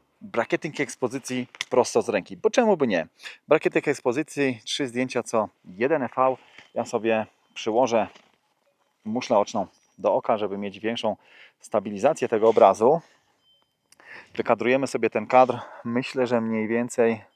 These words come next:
coś takiego będzie fajnie.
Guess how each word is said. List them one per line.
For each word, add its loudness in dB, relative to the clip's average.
coś -12
takiego -2
będzie -4
fajnie. 0